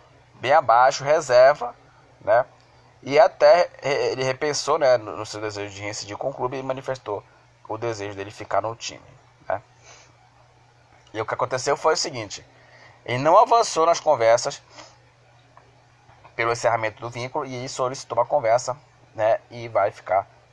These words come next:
no São Paulo. Inclusive, a, essa noti-, a notícia foi confirmada pelo Gabriel Sá, né? Gabriel Sá, né, que, é, que acompanha muito, né, o São Paulo também, né? Então, o Rames,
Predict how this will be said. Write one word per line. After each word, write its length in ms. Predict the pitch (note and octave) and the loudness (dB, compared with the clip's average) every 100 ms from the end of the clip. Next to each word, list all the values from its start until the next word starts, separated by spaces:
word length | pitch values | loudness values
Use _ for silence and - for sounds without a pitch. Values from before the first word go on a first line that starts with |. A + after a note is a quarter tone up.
| _ | _
no 300 | - G#2 G#2+ _ | -12 -8 -8 _
São 300 | - - C3+ | -14 -4 -4
Paulo. 400 | - B2+ C#3 D3+ - - _ _ | 2 4 4 2 -6 -20 _ _
Inclusive, 560 | D3 F3+ D#3+ C#3 D#3 F#3+ | -8 -4 -2 -4 -2 -2
a, 460 | - D#3 D3 C3+ | 2 6 8 8
essa 380 | A2+ - C3 A2+ | 6 6 6 6
noti-, 280 | A2+ - - - | 2 -4 -8 -6
a 40 | |
notícia 320 | G#2+ G#2 C3+ | -6 -8 -14
foi 160 | - B2+ | -8 -8
confirmada 480 | - C#3 B2 A#2 C#3 | -4 -4 2 2 2
pelo 240 | - D3 | 2 0
Gabriel 480 | C3+ C#3 C#3 D#3+ F3+ | 4 6 6 6 4
Sá, 360 | - C#3+ B2+ - _ _ _ _ _ _ _ | 4 6 4 4 _ _ _ _ _ _ _
né? 200 | - F#2 - _ _ _ _ | -8 -8 -8 _ _ _ _
Gabriel 340 | - F#2+ G#2+ B2 | -8 -2 2 0
Sá, 380 | - A2+ B2+ C#3 | 2 2 2 2
né, 100 | C3+ | -4
que, 220 | C3+ A#2+ | -6 0
é, 260 | B2+ A#2 | 2 2
que 100 | G2+ | 0
acompanha 400 | A#2 C3 B2 C3+ | -6 -6 -4 -4
muito, 380 | C#3 C3+ F3 - | -4 -6 -10 -10
né, 180 | G#2 G2 | -4 -2
o 80 | F#2 | -4
São 180 | G2+ F#2+ | -6 -6
Paulo 280 | - E2+ - | -6 -6 -6
também, 280 | F2 - B1 _ _ | -8 -8 -20 _ _
né? 180 | - F#2 - _ _ _ _ _ _ _ _ _ _ - | -10 -10 -10 _ _ _ _ _ _ _ _ _ _ -20
Então, 320 | G2+ G2 A2+ | -6 -2 0
o 20 | |
Rames, 400 | A2+ G#2+ A2 - | 0 -4 -4 -10